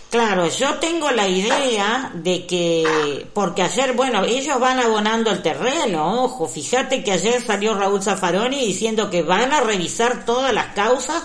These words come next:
y van a liberar a todos los que están presos por corrupción. O sea, no es que ellos están, no están mintiéndole a nadie, ellos le están anunciando lo que van a hacer.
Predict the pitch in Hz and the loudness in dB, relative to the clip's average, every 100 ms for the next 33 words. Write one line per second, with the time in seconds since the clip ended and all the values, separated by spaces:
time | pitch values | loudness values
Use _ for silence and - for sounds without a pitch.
0 | - - - - 190 202 214 269 294 247 | -8 -16 -14 -10 -4 0 2 2 0 0
1 | 226 196 196 277 285 196 - 285 349 370 | 0 2 2 2 0 -2 0 0 2 0
2 | 277 220 - 175 254 262 190 277 330 - | 2 -2 0 0 0 0 0 0 0 0
3 | 190 - 151 151 147 139 127 143 147 131 | 0 0 -2 0 -2 -4 -8 -10 -10 -14
4 | - - - - - - - - - 101 | -18 -20 -20 -20 -20 -20 -20 -20 -18 -12
5 | - 151 139 147 180 262 302 339 - 277 | -10 -10 -10 -6 -2 0 0 -4 -4 -2
6 | 233 262 277 302 247 285 262 262 233 233 | 0 -2 0 -2 0 0 0 0 -2 -2
7 | 285 277 320 330 302 294 294 294 262 247 | -2 -2 -2 -2 -4 -4 -4 0 2 2
8 | 202 170 170 185 202 175 160 240 262 302 | 2 2 0 0 0 0 -2 -2 -2 0
9 | 269 254 - 240 247 269 262 240 190 180 | -2 -2 -2 0 0 0 0 0 0 0
10 | 214 247 240 - 185 - | 0 -2 -4 -4 -4 -8